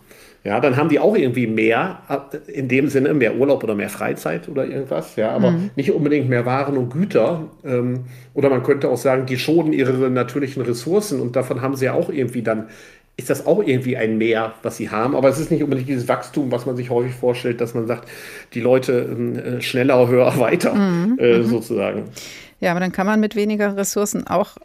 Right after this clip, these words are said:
Speaker 2: Wohlstand generieren und natürlich Wohlergehen. Das wird dann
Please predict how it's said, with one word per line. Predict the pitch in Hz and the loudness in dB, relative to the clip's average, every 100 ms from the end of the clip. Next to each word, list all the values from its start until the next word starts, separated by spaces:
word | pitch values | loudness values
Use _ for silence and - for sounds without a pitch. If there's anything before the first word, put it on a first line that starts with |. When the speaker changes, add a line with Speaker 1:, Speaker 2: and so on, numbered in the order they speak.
| 170 | -10
Speaker 2:
Wohlstand | - 185 214 - - 226 233 - | 2 4 4 2 2 2 2 0
generieren | 220 226 233 214 220 254 277 | 2 2 2 2 2 2 2
und | - 185 - | 0 -6 -6
natürlich | 190 - 190 175 165 | -8 -4 -6 -6 -2
Wohlergehen. | 180 202 175 170 165 185 269 | 0 0 -2 -2 0 2 2
Das | 262 180 - | 2 -2 -4
wird | 180 165 | -4 -2
dann | 165 | -4